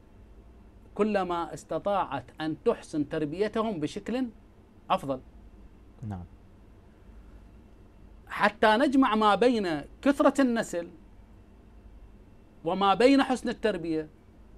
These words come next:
Speaker 1: يبقى أمامنا طريق واحد، وهو أن تتعدد الزوجات، وأن يكون لكل زوجة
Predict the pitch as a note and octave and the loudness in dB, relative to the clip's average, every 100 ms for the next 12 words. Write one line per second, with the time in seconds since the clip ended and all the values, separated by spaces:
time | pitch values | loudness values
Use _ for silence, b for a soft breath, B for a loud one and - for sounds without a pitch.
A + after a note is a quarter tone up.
0 | - - - - - - - D3+ E3+ D3+ | -20 -20 -20 -20 -20 -20 -12 -2 -2 2
1 | D#3+ D3+ E3 E3 D#3 C#3+ D3 D3 C3 - | 0 2 0 0 -2 -2 -4 -4 -6 -6
2 | B2+ D#3+ E3 E3 D#3 D#3 E3 - - G#3+ | -6 -4 -2 -4 -4 -8 -8 -8 -6 -2
3 | G3+ E3 C#3+ C#3+ C3 C#3 C3 - C#3+ D#3 | -2 -2 -4 -2 -2 -6 -8 -8 -6 -4
4 | D#3 - F#3+ D#3+ D3+ A3 G#3 E3 D#3 C3+ | -4 -6 -6 -4 -4 -4 -4 -4 -4 -4
5 | C#3 | -8